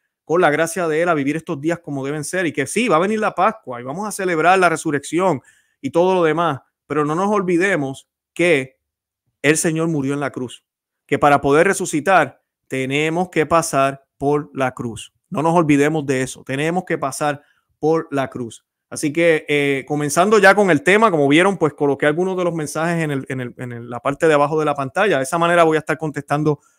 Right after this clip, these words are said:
preguntas ya mismito, pero vámonos entonces al tema. Eh, la crucifixión. La palabra crucifixión viene de crux,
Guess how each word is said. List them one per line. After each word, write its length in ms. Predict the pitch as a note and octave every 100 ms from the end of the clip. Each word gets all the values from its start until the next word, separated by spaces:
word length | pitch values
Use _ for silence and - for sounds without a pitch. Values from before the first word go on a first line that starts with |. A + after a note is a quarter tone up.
| _
preguntas 500 | - C#3+ C#3+ F3 E3
ya 160 | C3 D3
mismito, 540 | D3 D#3+ A3 F3+ C#3+ _ _ -
pero 160 | C3+
vámonos 360 | D#3 G3 A3 G#3
entonces 460 | F#3+ F#3 F#3 F#3+ E3+
al 180 | C3+
tema. 380 | - B2+ A#2 G#2+ _ _ _ -
Eh, 360 | D3+ D#3+ D#3+
la 180 | D#3+ G#3
crucifixión. 840 | C4 B3+ B3 A3 - G3 E3+ A#2 - _ _ _ _ _ - -
La 160 | D3 D#3
palabra 640 | F3+ F3+ G3+ G#3+ G#3 -
crucifixión 720 | - E3+ E3 D#3+ - D#3+ E3
viene 220 | D3+ E3
de 160 | D#3+ C#3
crux, 420 | G3 F#3+ - -